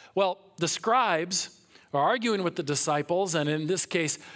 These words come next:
uh, probably mocking them about their failure.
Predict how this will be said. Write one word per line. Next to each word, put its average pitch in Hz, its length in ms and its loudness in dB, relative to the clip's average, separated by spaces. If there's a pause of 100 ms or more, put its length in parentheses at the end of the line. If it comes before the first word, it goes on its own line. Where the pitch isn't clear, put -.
uh, 190 120 -2
probably 190 440 2
mocking 202 400 -2
them 165 140 2
about 156 300 2
their 151 120 2
failure. 147 680 -2